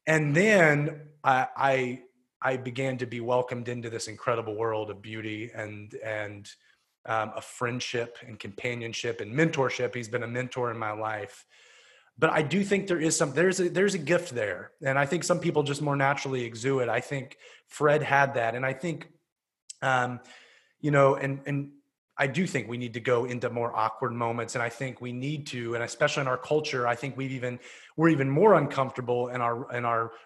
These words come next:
radar goes up quicker because we have less human interaction a-, than we've ever had. And we're, we're more and more uncomfortable with that. So I think that's one. But yes, I think the, the ministry of presence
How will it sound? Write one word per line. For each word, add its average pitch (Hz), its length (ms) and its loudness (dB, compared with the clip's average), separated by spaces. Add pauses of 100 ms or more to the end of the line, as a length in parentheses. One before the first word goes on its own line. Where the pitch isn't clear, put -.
radar 143 380 4
goes 127 260 2
up - 340 0
quicker 139 400 2
because 123 500 0 (380)
we 135 120 -4
have 131 260 -2
less 127 260 0
human 127 260 -6
interaction 117 880 -4
a-, 123 160 -8
than 120 200 -6
we've 117 160 -6
ever 113 200 -4
had. 117 480 -2 (440)
And 123 180 -4
we're, 120 300 0
we're 120 100 -2
more 120 220 -2
and 117 80 -4
more 113 180 -6
uncomfortable 107 420 -8
with 104 120 -10
that. 104 160 -8
So 139 100 -2
I - 20 0
think 147 140 -2
that's 123 180 -6
one. 117 220 -4
But 143 160 -6
yes, 151 320 6
I 214 80 6
think 202 160 2
the, 143 260 0
the 127 160 -6
ministry 147 600 0
of 113 120 -6
presence 104 760 -6